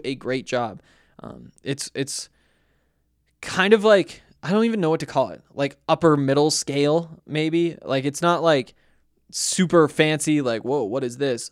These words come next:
But it is nicer than just, like, your average going out to eat food, or at least it, <laughs> it is for me.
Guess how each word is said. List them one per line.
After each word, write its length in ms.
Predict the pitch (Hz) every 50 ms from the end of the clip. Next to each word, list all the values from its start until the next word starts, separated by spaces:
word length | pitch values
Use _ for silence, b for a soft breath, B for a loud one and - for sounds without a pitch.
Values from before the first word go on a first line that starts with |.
| _ -
But 180 | 143 160 175 180
it 100 | 175 170
is 340 | 185 208 208 196 165 147 127
nicer 440 | 147 151 165 160 - - 160 151
than 160 | 139 139 135 131
just, 200 | 139 135 - 151
like, 180 | 139 135 -
your 80 | 135 - -
average 440 | 123 127 139 127 131 127 123 120
going 220 | - 131 131 131 127
out 120 | 123 120
to 100 | - -
eat 200 | 117 127 - -
food, 260 | - 113 107 101 98 - b b b b
or 80 | 226
at 80 | 285 302
least 320 | 302 285 262 - - _ b b b b b b b
it, 540 | - - - _ - - - - - 160 175
<laughs> 340 | 175 120 - - - - -
it 120 | 254 180
is 200 | 185 190 185 185
for 160 | - 160 151
me. 320 | 139 143 160 156 139 123